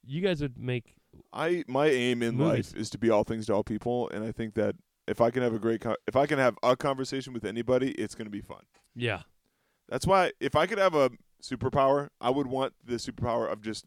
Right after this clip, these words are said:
Speaker 2: instantaneously knowing every language so I could speak to everybody.
Speaker 1: That's not where I thought you were going. I thought you were going with the superpower of every conversation will be entertaining.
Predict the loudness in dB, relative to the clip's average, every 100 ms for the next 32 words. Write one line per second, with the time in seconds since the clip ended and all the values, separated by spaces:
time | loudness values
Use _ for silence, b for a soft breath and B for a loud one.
0 | _ -8 -8 -10 -10 -8 -8 -8 -8 -4
1 | -4 -4 -4 -4 -4 -2 -2 0 -2 -2
2 | -6 -10 -12 -10 -6 -8 -8 -10 -12 -14
3 | b b b b b b b b -4 2
4 | 2 2 2 4 4 0 -2 2 4 4
5 | 2 -6 0 2 2 -4 -2 0 0 -2
6 | _ -8 -4 -2 -4 -2 -2 0 -2 -4
7 | -2 0 0 -2 -2 -2 -2 -2 -4 -4
8 | -6 -6 -8 -10